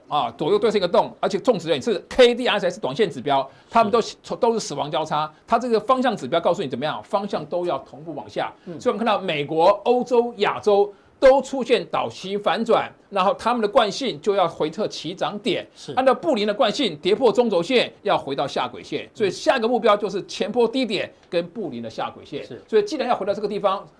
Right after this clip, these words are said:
Speaker 1: 做短线偏多的操作的话，
Speaker 2: 嗯。
Speaker 1: 要赶快做见好就收。那如果是空单的，那这个地方可以做一个短单的布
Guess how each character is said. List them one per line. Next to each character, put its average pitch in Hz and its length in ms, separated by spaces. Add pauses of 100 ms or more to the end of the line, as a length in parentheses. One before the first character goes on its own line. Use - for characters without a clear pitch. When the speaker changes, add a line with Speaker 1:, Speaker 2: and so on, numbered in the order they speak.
(120)
Speaker 1:
做 233 220
短 143 300
线 214 380
偏 247 240
多 247 140
的 175 160
操 220 180
作 220 160
的 151 80
话， 151 280
Speaker 2:
嗯。 156 140
Speaker 1:
要 175 120
赶 131 200
快 170 120
做 165 200
见 240 320
好 113 200
就 175 180
收。 165 320 (160)
那 208 160
如 240 80
果 220 140
是 233 160
空 262 280
单 240 200
的， 196 260
那 165 140
这 - 120
个 180 60
地 170 80
方 170 100
可 165 80
以 139 60
做 151 220
一 - 20
个 143 100
短 123 280 (100)
单 151 180
的 135 80
布 139 260